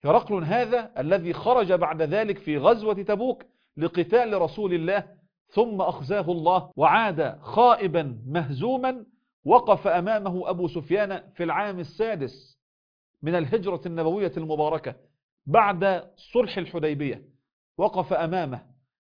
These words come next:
فسأل هرقل أبا سفيان عن أوصاف رسول الله صلى الله عليه وسلم، وسأله وقال: "هل يكذب؟ هل يكذب؟" كان هرقل على النصرانية وأبو سفيان على الشرك، على دين قريش.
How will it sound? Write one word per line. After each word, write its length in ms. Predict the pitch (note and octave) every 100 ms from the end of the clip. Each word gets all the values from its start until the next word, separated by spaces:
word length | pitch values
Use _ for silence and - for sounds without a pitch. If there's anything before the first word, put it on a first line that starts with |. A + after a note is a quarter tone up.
| _
فسأل 460 | - D3+ C#4 B3+ G#3+
هرقل 640 | F3+ G#3 G3+ F#3+ F#3+ D#3 - -
أبا 220 | G#3 F#3+
سفيان 600 | D#3+ D3 C#3 F3+ D3+ G#2+ _ _ _ -
عن 220 | B2+ F#3
أوصاف 520 | F3+ F3 D#3 B3 C4 G#3+
رسول 380 | F#3+ - G#3+
الله 400 | F#3 E3+ F#3 D#3+
صلى 300 | D3+ D#3 D3+
الله 380 | D3+ D#3+ F#3+ E3+
عليه 140 | D#3 D#3
وسلم، 420 | D3 G#3+ A3 F3+ _ _ _
وسأله 480 | - - A3+ G#3+ F#3
وقال: 400 | E3+ E3 F#3 E3
"هل 260 | C#3+ G#3 G3
يكذب؟ 640 | G#3+ A3+ D#3+ A3 F3+ - _ _ _ _ _ _ _ _ -
هل 200 | G#3+ G3+
يكذب؟" 480 | A3 A#3 E3+ A#3+
كان 340 | F3+ - G3+ G3+
هرقل 560 | E3+ G3+ G3+ E3 C3 - _ _ _ -
على 240 | C3+ F#3
النصرانية 760 | F3 E3+ - F3 F3 A#3 A3+ - _ -
وأبو 260 | D3 F3 F3
سفيان 420 | F3+ - G#3 G#3+
على 180 | F3+ F3+
الشرك، 440 | - - F#3 -
على 260 | A#2 F#3+ F3
دين 220 | B3 C#4
قريش. 500 | - A3+ F#3+ -